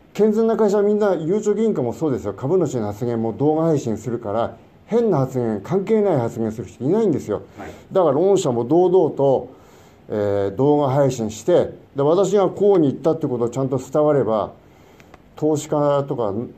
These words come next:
Speaker 1: 主幹事野村さんじゃないですか。ああ、なんだ。年間で一億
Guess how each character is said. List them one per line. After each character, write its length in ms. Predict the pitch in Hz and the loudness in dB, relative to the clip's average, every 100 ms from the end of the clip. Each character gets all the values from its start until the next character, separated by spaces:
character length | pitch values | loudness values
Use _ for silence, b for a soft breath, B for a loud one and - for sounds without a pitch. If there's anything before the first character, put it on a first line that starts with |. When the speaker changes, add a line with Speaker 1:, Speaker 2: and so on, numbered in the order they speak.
| - - - | -20 -20 -16
Speaker 1:
主 160 | 131 - | -14 -4
幹 160 | 175 127 | -2 0
事 80 | |
野 100 | 113 | 0
村 220 | 123 139 135 | 0 0 0
さ 140 | 135 | 0
ん 60 | 131 | 0
じ 60 | |
ゃ 40 | 123 | -2
な 100 | 98 | -4
い 40 | |
で 60 | 90 | -6
す 100 | - | -6
か。 220 | 95 76 - - B B B B - | -6 -6 -14 -20 B B B B -2
あ 200 | 190 113 | 0 0
あ、 40 | |
な 160 | 110 185 | 0 0
ん 80 | 147 | 0
だ。 180 | 101 - - b b b b b _ | -2 -4 -14 b b b b b _
年 280 | 117 156 202 | -2 0 2
間 240 | 196 196 185 | 0 0 2
で 100 | 190 | 0
一 240 | 185 202 | 0 0
億 420 | 151 123 107 95 | 0 0 -2 -2